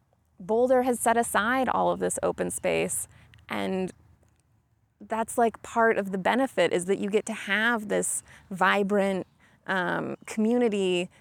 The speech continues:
with all this amenity space. And so we're, we're set up perfectly to, like, make these really, really wonderfully rich communities.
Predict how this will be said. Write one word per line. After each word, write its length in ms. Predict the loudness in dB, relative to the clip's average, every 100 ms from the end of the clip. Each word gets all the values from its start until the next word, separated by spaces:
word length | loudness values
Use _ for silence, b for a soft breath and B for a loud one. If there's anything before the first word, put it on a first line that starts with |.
| b _ -4
with 180 | -4 -4 -2
all 280 | 2 2
this 200 | 2 0
amenity 520 | -2 -2 -2 -2 -4 -6
space. 640 | -6 -4 -4 -6 -10 -12 b b b
And 240 | -6 -4 -4
so 120 | -2
we're, 220 | -2 -2 -2
we're 120 | -4
set 320 | -2 -4 -2
up 140 | 0 -2 _
perfectly 960 | -16 -2 -2 0 -6 -4 -4 -4 -4 -8 b _
to, 140 | -4
like, 440 | -2 0 -2 -6 _ b b b _ _ _ _ _ _ _ _ _ _ _
make 540 | -14 -8 -4 -2 -4 -6
these 240 | -6 -4
really, 580 | -6 -6 -4 0 2 0
really 340 | -2 -2 -2 -2
wonderfully 720 | -4 -4 -2 -4 -4 -4 -4
rich 360 | -2 -2 -4 -12
communities. 800 | -12 -10 -10 -10 -10 -10 -12